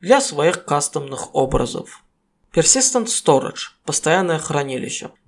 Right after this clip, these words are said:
То, что цепляется к контейнеру для постоянного хранения данных.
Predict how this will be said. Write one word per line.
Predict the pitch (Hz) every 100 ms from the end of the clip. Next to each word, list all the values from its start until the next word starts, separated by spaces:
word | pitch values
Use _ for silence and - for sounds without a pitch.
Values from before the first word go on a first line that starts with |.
| _
То, | 269
что | 277 196
цепляется | - - 160 202 214 -
к | _
контейнеру | - 135 135 151 233 262 165 -
для | - -
постоянного | 147 - 165 202 185
хранения | 143 139 135 143 147 143
данных. | 139 143 139 - - -